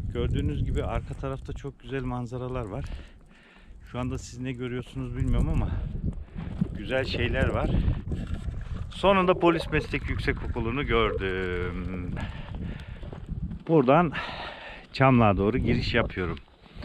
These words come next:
Fatih Tabiat Parkı girişinden giriyorum.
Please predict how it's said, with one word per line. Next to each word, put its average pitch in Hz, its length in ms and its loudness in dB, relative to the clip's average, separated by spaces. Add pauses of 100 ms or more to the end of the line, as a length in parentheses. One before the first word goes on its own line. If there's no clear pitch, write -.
(440)
Fatih 185 380 4 (220)
Tabiat 175 500 2
Parkı 120 440 2 (1300)
girişinden 117 640 4 (440)
giriyorum. 127 460 0